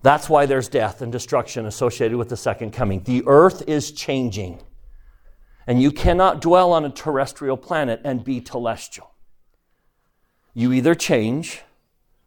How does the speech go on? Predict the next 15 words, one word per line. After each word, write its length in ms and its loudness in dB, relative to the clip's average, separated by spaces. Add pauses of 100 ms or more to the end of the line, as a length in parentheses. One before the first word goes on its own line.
(520)
or 100 -2
you 200 0
have 360 -2
to 80 -6
leave. 540 -10
And 420 -4
by 160 0
leave, 460 -2
you 160 -2
all 140 2
know 160 -2
what 140 -2
we 100 -2
mean, 260 0
right? 360 -8